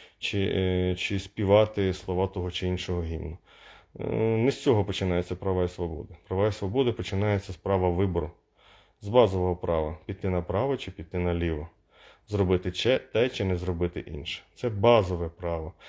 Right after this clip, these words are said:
це фундамент всіх прав. А потім уже гімни, прапори, держави і так далі і тому подібне. Хоча, хоча і держава дуже важлива для нас,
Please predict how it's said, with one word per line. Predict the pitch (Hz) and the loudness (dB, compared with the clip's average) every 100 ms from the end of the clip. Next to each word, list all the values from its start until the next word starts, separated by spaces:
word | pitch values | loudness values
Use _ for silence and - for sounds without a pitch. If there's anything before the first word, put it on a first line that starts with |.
| - | -20
це | - 131 | -8 -6
фундамент | - 123 98 92 87 82 | -2 2 6 6 4 -2
всіх | - - | -8 -14
прав. | - 82 80 - | -10 -8 -8 -10
А | 135 | -14
потім | - 170 104 98 | -10 -6 0 2
уже | 90 90 80 - - - _ 98 | 4 4 2 -2 -20 -20 _ -2
гімни, | 113 156 135 117 104 98 87 | 2 2 2 2 2 0 0
прапори, | 90 85 95 95 131 139 131 104 - - | 0 0 2 4 4 4 2 0 -10 -10
держави | 92 85 85 113 120 110 107 - - - - - | -6 -2 2 6 6 4 0 -6 -16 -20 -20 -14
і | |
так | 90 82 | -8 -2
далі | 95 104 | 0 0
і | |
тому | 85 87 | 0 -4
подібне. | 80 80 78 67 - - _ _ _ - - - - | -6 -8 -10 -12 -14 -18 _ _ _ -20 -20 -18 -10
Хоча, | 104 127 165 196 202 - - _ _ _ _ _ _ _ _ _ _ _ _ _ _ _ _ | -2 4 6 6 0 -8 -18 _ _ _ _ _ _ _ _ _ _ _ _ _ _ _ _
хоча | - - 165 185 190 | 0 6 8 10 8
і | 160 | 4
держава | 127 123 101 123 151 165 151 139 - - - | 6 6 8 8 10 6 2 -4 -14 -20 -10
дуже | 107 101 | -6 -2
важлива | 95 92 95 107 98 | 0 0 0 0 0
для | 90 | 0
нас, | 85 82 - | -2 -4 -12